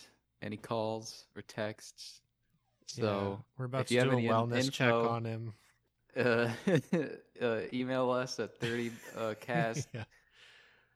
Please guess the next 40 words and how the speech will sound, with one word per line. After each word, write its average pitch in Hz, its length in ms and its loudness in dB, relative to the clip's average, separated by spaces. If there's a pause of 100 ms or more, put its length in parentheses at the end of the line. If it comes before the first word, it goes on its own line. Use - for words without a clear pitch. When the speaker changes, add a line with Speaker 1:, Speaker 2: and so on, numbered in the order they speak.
(240)
Speaker 1:
Tweet 120 280 -2
at 117 180 2
us. 113 360 -4
Tell 120 200 0
us 123 100 -6
where 120 100 -6
Daniel 104 440 -2
is, 95 120 -8
'cause 104 240 -8
we're, 101 440 -8
uh, 95 320 -4
missing 117 360 -6
our 98 120 -6
co-host, 110 560 -6
and 107 80 -12
we 113 40 -8
don't 131 140 -4
know 131 80 -6
where 127 160 -2
he 127 80 0
is. 104 260 -8 (800)
We 131 240 4
just 156 160 0
wanna 165 160 4
make 131 160 2
sure 139 180 0
he's 120 140 -2
not 113 200 0
on 110 200 0
a 104 40 0
different 101 360 -4
podcast, - 720 -6
because - 260 -10
Speaker 2:
<laughs> 107 120 0
Yeah. - 340 -4
Speaker 1:
we, - 80 -10 (140)
we 117 160 0
would 107 140 -2
be 110 160 -2
upset. 90 400 -6